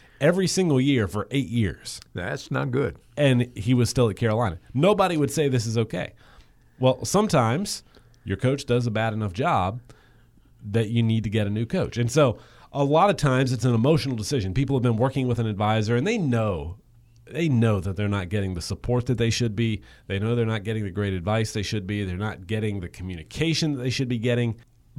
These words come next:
Speaker 1: But it's somebody we've worked with for twenty years.
Speaker 2: Yeah.
Speaker 1: So I, I don't wanna upset them or I don't wanna make a change. Well,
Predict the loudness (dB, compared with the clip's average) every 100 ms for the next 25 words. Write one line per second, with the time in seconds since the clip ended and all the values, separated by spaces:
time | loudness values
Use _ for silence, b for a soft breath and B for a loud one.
0 | -8 2 4 2 -8 _ _ -8 -4 -2
1 | 0 0 -2 -4 -4 -4 0 -2 -2 -10
2 | -8 -10 -12 -18 -18 -12 -10 -6 -2 0
3 | 0 -2 -6 _ -20 -20 -20 -14 -4 0
4 | 2 2 2 2 0 -4 -4 -2 -4 -2
5 | -6 -4 -4 -4 -6 -6 -6 -8 -6 -4
6 | 0 4 4 2